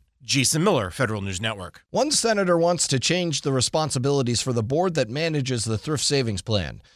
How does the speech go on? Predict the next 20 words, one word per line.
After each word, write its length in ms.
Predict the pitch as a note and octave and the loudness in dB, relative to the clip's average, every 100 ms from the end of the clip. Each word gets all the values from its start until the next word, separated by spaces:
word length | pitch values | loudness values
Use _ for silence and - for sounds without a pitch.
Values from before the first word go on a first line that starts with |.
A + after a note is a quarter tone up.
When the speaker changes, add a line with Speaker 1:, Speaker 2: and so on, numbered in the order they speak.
| _ _ | _ _
Speaker 2:
The 60 | G2+ | -4
Federal 360 | B2+ C3+ A#2 | 0 2 2
Retirement 480 | G#2+ F#2+ C#3 B2 G#2+ | 0 0 0 0 -2
Thrift 220 | C3+ A#2 | -4 -2
Investment 480 | A2+ F#2+ - B2+ G#2+ | -2 0 -2 -4 -4
Board, 240 | B2 A#2+ | -2 -2
by 160 | F#2 C#3 | 0 0
law, 420 | A#2 A#2+ D#3 E2 | 0 0 0 -2
must 300 | D2 C3 - - | -4 -6 -6 0
act 260 | D#3 F#3+ | 0 0
in 80 | D#3+ | -2
the 80 | C#3 | 0
sole 360 | - E3+ G3+ G#3+ | 0 2 2 0
fiduciary 720 | D#3+ D3 G3+ F#3 F3+ F3 D#3+ | -2 -2 0 0 2 0 0
interests 440 | G#3 E3 A2 - | -2 0 -2 -4
of 100 | G2+ | -6
T 160 | - E3 | -2 0
S 140 | C#3+ | 0
P 160 | F3+ E3 | -2 -2
participants. 760 | D#3+ E3+ F#3 G#3+ C3 - - | -2 -2 -2 -2 -2 -4 -14